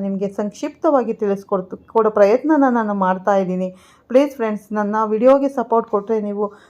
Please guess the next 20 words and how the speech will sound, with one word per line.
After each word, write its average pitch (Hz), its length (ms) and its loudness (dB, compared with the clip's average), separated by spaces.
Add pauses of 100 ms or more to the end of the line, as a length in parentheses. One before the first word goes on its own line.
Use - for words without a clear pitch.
(120)
ಪ್ರತಿದಿನ 233 460 0 (100)
ಹೊಸ 214 160 -6
ಹೊಸ 233 160 -4 (100)
ವಿಡಿಯೋಸ್ನ 214 400 -2 (120)
ಅಪ್ಲೋಡ್ 220 300 -2
ಮಾಡ್ತಾ 196 440 -4
ಇರ್ತೀನಿ. 185 380 -6 (420)
ಅಂದರೆ 202 220 -2
ರಾಶಿ 220 380 2
ಚಕ್ರದ 226 360 -2
ಬಗ್ಗೆ, 190 280 -2
ಭವಿಷ್ಯದ 233 480 0
ಬಗ್ಗೆ 202 200 -4
ನಿಮಗೆ 196 360 -4
ತಿಳಿಸ್ಕೊಡ್ತಾ 220 680 -4
ಇರ್ತೀನಿ, 180 340 -6 (380)
ಉತ್ತಮ 262 320 4 (200)
ಮಾಹಿತಿಯನ್ನು 262 600 0 (100)
ಕೊಡ್ತಾ 190 320 -2
ಇರ್ತೀನಿ. 185 340 -4